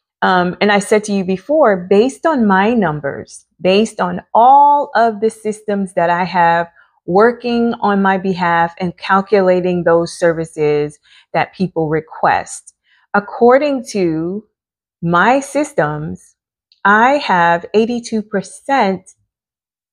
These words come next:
of natural hair clients. So somehow becoming the natural hair stylist took on a life of its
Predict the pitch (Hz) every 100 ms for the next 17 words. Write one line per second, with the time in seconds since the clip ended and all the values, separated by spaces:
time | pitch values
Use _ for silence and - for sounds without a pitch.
0 | _ 202 190 190 190 202 185 180 165 160
1 | _ - 143 135 - _ _ _ _ _
2 | _ _ _ - 202 - - 311 285 -
3 | 262 233 196 180 175 196 202 202 - 226
4 | 240 240 208 196 190 202 214 202 180 180
5 | 170 - - 233 311 311 165 151 180 202
6 | - _ _ _ _ _ _ _ _ _
7 | _ _ _ _ 269 262 262 240 202 202
8 | 214 214 180 180